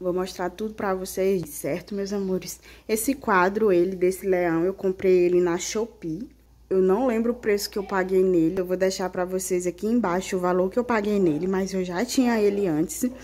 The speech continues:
Essa palavra love eu fiz com palito de churrasco. Já tem um vídeo dele aqui também no canal. Vou deixar aqui na descrição o link do vídeo. Aí aqui, gente, eu imprimi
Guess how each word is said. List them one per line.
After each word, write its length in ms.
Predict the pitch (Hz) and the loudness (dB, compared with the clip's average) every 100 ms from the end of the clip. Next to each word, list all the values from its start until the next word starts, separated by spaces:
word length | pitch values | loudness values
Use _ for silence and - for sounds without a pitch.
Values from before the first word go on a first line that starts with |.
| - - - - | -18 -18 -8 0
Essa 280 | 226 277 | 0 0
palavra 580 | 269 262 240 208 208 269 | 0 2 4 4 4 4
love 520 | 226 180 170 185 - 240 | 6 6 6 2 -2 -2
eu 80 | |
fiz 680 | 240 - - 185 185 254 - 349 - - - | -2 -4 -6 -4 -4 -4 0 0 -2 -16 -2
com 120 | 196 | 0
palito 440 | 190 196 202 214 - | 2 2 2 0 -4
de 140 | 247 | -4
churrasco. 680 | - 262 220 170 160 - 208 | -2 0 0 -2 -4 -6 -6
Já 200 | 196 226 | -2 -4
tem 320 | - 214 254 | 2 4 4
um 60 | 285 | 2
vídeo 300 | 226 202 208 | 0 -4 0
dele 280 | 185 185 | 2 2
aqui 180 | 180 180 | 0 -4
também 260 | 180 175 170 | -4 0 2
no 120 | 170 | 0
canal. 420 | 170 175 156 156 | -2 -2 0 -2
Vou 160 | 202 190 | -2 0
deixar 320 | 180 190 190 | 0 0 -4
aqui 140 | 180 | -4
na 100 | 185 | -4
descrição 840 | 165 185 - - 208 - 180 165 262 - - - | -2 -2 -2 -6 -4 0 2 2 0 -8 -20 -10
o 80 | 233 | -4
link 380 | 226 208 247 254 | 2 4 2 0
do 140 | 202 | -2
vídeo. 600 | 196 165 160 170 214 302 - _ - _ | -2 -2 -4 -4 -4 -6 -6 _ -20 _
Aí 300 | - 214 247 | 0 4 6
aqui, 300 | 294 247 233 | 4 0 0
gente, 500 | 220 196 185 - - - | 2 2 2 -2 -6 2
eu 400 | 220 247 294 - - | 6 6 4 0 -2
imprimi 720 | 233 247 294 302 262 220 262 | 0 4 6 8 6 2 -2